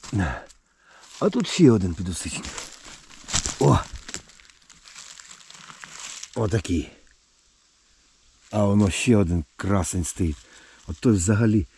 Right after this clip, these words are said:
Почекайте на мене, Іріш. Чуєш?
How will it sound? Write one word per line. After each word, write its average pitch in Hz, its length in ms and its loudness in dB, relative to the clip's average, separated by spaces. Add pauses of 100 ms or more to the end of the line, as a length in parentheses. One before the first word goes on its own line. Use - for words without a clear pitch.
(240)
Почекайте 208 500 2
на 208 100 4
мене, 156 280 4
Іріш. 131 260 2 (1500)
Чуєш? 220 440 6